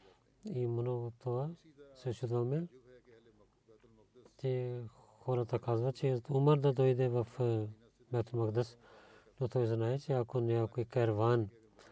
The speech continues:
от Медина да пътува, до тях да пътува, в три седмици ще пристигнат. Затова истина е това,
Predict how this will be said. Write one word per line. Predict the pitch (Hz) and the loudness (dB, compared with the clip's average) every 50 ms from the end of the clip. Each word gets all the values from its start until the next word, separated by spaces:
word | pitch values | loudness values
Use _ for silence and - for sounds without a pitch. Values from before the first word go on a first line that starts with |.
| - - - - | -20 -20 -10 -4
от | 135 120 - | -4 -2 2
Медина | 127 123 113 117 120 120 120 120 | 2 2 6 6 6 6 6 4
да | 113 117 | 4 2
пътува, | 107 - 117 - - 117 113 123 151 180 190 - _ _ _ _ _ _ _ _ _ 104 107 - 113 113 _ 117 113 123 _ _ - _ _ 127 117 123 _ _ 120 110 - 123 | 0 -2 -8 -4 0 2 2 4 2 2 0 -6 _ _ _ _ _ _ _ _ _ _ -20 -20 -20 -20 _ -20 -20 -20 _ _ -20 _ _ -20 -20 -20 _ _ -20 -20 -16 -12
до | 117 110 110 127 120 | -8 -2 0 0 0
тях | 113 - - 120 117 123 139 139 - - - - _ _ _ _ _ _ _ _ _ _ _ 117 117 113 _ _ _ _ 127 120 113 _ _ _ _ _ _ _ _ _ | 0 0 2 4 6 6 4 4 2 -6 -18 -20 _ _ _ _ _ _ _ _ _ _ _ _ _ _ _ _ _ _ -20 -20 -20 _ _ _ _ _ _ _ _ _
да | 127 127 | -8 -8
пътува, | 113 - 117 - 123 123 135 151 165 170 170 - - _ _ _ - - - - - - - - _ - 123 127 | -6 -6 -6 -2 -2 0 0 0 -2 -4 -8 -14 -20 _ _ _ -20 -20 -20 -20 -20 -20 -20 -20 _ -20 -14 -12
в | 123 120 123 123 - - | -4 -4 -4 -4 -2 0
три | - 156 165 170 175 170 | 2 6 6 6 6 4
седмици | - - - - - - - 143 123 120 135 147 147 - - 185 165 | 0 -6 -18 -20 -8 -2 0 0 0 2 -2 -2 -2 2 4 4 4
ще | - - 160 143 135 131 120 139 143 _ _ - - - 131 127 - _ | 4 4 4 4 4 4 0 -6 -16 _ _ -20 -20 -20 -20 -20 -20 _
пристигнат. | - 135 120 - - 131 113 113 107 98 - _ _ _ _ _ _ - - - _ _ _ | -2 -2 -2 2 2 2 2 2 0 -2 -6 _ _ _ _ _ _ -20 -20 -20 _ _ _
Затова | - 113 - - 127 123 | -8 -6 -2 0 0 0
истина | 127 117 - - 139 127 127 | 0 -2 0 0 0 2 2
е | 127 | 2
това, | 113 - 120 113 120 139 | 0 0 0 0 0 -2